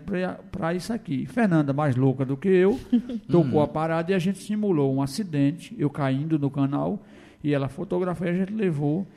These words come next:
Speaker 2: Meu
Speaker 1: E aí
Speaker 2: Deus do céu.
Speaker 1: apavorou a prefeitura toda, obras, o prefeito. E,
Speaker 2: Eita.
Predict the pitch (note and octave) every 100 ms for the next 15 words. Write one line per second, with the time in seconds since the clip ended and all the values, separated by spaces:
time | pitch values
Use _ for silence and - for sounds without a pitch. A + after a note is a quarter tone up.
0 | - A#2 B2+ F3+ E3 D3+ F3+ G3+ G3 -
1 | - - - - E3 - F#3+ E3 E3 D#3
2 | D3 D#3+ D3+ C#3+ D3+ C#3 C3+ D#3+ F3 F3
3 | C#3 C3 C3+ D3 C#3 D#3+ D3+ B2 C3+ C3
4 | B2 - D3 D3+ B2+ - D3 D#3 D3 C#3
5 | C#3+ D3 D3+ D3